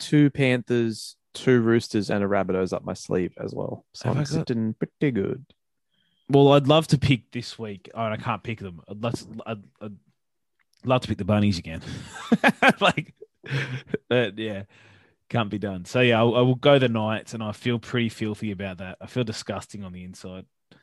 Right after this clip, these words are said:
Speaker 2: <laughs>
Speaker 1: Yeah, that's only fair, mate. All right.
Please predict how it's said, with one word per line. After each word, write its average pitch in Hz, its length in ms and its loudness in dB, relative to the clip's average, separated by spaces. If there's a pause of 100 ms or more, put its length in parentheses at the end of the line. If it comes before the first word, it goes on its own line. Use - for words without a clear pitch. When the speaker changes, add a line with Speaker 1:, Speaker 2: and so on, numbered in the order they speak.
(340)
Speaker 2:
<laughs> - 880 -20
Speaker 1:
Yeah, 113 180 0 (360)
that's 131 220 2
only 98 240 6
fair, 95 200 0
mate. 87 180 0 (420)
All 110 140 4
right. 104 260 4